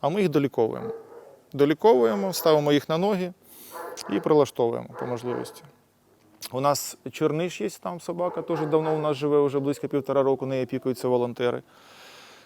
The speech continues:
Е, то ми фактично, він на одну ногу не ставав, зараз уже бігає повноцінно.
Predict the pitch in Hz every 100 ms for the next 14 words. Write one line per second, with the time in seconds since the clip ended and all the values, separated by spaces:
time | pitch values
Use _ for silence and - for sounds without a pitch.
0 | _ 131 123 120 135 139 180 214 160 135
1 | 170 - 143 127 120 139 127 127 135 135
2 | 139 123 135 127 - 139 180 131 143 143
3 | - 117 113 127 123 117 120 113 107 -
4 | 113